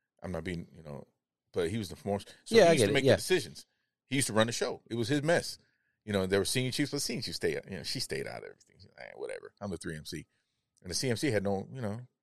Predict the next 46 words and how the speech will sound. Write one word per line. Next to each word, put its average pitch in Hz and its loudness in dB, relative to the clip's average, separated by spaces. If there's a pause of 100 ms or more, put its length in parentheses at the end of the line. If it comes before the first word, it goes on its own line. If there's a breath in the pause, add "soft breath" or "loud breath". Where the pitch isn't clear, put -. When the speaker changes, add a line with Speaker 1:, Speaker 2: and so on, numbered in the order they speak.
(340)
Speaker 1:
he 135 -10
had 123 -4
no 123 -2
word. 143 -4 (280 soft breath)
But 120 6
yeah, 117 6 (180 soft breath)
so - 2
he 175 -4
kinda 107 0 (240)
bullied 120 2
the 107 2
other 95 0
chiefs, - -4 (320)
you 98 0
know, 87 -6
and 90 -12
like, 82 -8 (400)
"This 113 0
was 87 -8
gonna 92 -4
go 92 2
down. 90 0 (920)
All 95 0
right, 85 0 (920)
I'm 110 -2
gonna 107 -4
give, 113 -6
I'm 104 -2
gonna 113 -6
give 101 -8
your 110 -6
guy 98 -2
such - -8
and - -16
such, 90 -8
but 82 -6
my 98 2
two 95 -4
guys 85 2
gotta 82 -4
be 78 -14
here." 78 -16 (580)
You 110 2
know, 123 2
so 113 0 (160 soft breath)
Speaker 2:
Mm-hmm. 127 6